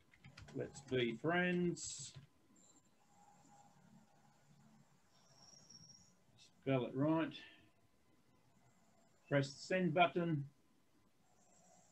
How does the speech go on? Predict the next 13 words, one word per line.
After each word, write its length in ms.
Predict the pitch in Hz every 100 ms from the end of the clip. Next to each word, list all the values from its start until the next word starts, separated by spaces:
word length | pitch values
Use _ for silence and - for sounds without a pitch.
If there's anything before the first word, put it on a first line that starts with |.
| -
Your 220 | 143 143
friend 240 | 151 156 143
request 420 | 139 143 135 -
has 160 | 123
been 220 | 113 123 110
sent. 480 | - 131 90 - - _ _ _ _ _ _ _ _ - -
And 160 | 127 147
now 260 | 170 165
it 140 | 143 -
says 340 | 175 170 143
on 140 | 143
the 100 | 139
screen 640 | 135 - 165 160 156 143